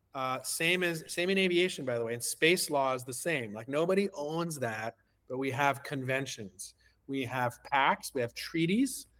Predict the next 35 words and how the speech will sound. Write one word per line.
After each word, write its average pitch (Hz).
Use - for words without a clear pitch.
and 139
an 139
arbitration, 160
we 151
have 139
something 147
called 139
the 139
New 139
York 139
Convention. 135
And 127
I 123
forget, 139
there's 135
like 131
a 120
hundred 135
coun-, 139
countries 151
that 143
are 127
signed 135
to 160
it 160
or 156
something. 170
And 147
if 151
you're 156
a -
signatory 175
to 147
this 139
convention, 160